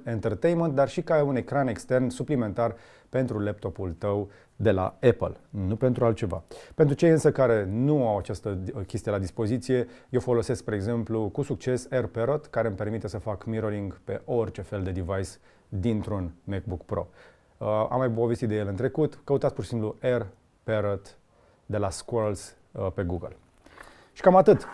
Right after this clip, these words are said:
Nu am alte impresii să vă share-uiesc. Sunt convins că veți mai vedea și alte clipuri și alte review-uri de la alți utilizatori care vor veni cu insight-uri suplimentare. Uitați-vă la câte vreți și luați-vă decizia care credeți că e cea mai bună pentru voi. Cheltuiți cu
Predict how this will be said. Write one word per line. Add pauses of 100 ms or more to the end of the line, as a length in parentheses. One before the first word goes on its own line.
(220)
Nu
am
alte
impresii
să
vă
share-uiesc.
Sunt
convins
că
veți
mai
vedea
și
alte
clipuri
și
alte
review-uri
de
la
alți
utilizatori
care
vor
veni
cu (140)
insight-uri
suplimentare.
Uitați-vă
la
câte
vreți
și
luați-vă
decizia
care (260)
credeți
că
e
cea
mai
bună
pentru
voi.
Cheltuiți
cu